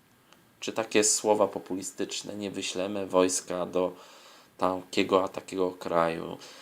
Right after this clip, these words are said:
zrezygnujemy z jakiejś misji pokojowej tam i tam, bo to kosztuje nas. Więcej za przeproszeniem kosztują nas,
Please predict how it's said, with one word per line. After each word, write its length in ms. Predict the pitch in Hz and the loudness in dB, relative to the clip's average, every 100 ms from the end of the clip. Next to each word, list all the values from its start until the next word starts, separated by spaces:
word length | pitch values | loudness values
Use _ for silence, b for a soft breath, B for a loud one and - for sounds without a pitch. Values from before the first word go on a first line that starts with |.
| B B | B B
zrezygnujemy 880 | - 92 90 95 95 95 95 98 95 | -2 0 2 2 2 -2 -2 -2 -2
z 60 | |
jakiejś 440 | 92 87 92 92 - | 2 0 0 -4 -4
misji 500 | 82 92 87 - 90 | -4 -4 -2 -4 -4
pokojowej 760 | - 87 - 90 92 95 92 | 0 0 2 4 4 2 0
tam 360 | 92 92 90 - | 0 2 2 0
i 120 | 95 | -8
tam, 340 | 90 90 90 95 | -2 2 2 2
bo 100 | 92 | 2
to 160 | 101 | 2
kosztuje 600 | - 95 - - 95 76 | 0 0 -2 -2 -2 -2
nas. 420 | - 50 - - - _ _ _ b b - | -4 -10 -10 -10 -12 _ _ _ b b 0
Więcej 320 | 113 143 131 | 0 2 0
za 140 | 110 | 0
przeproszeniem 600 | 104 104 - 98 110 101 | 0 -2 0 0 0 -4
kosztują 440 | 98 95 - 101 98 | -2 -4 -2 -6 -4
nas, 360 | 98 92 - | -2 -2 -2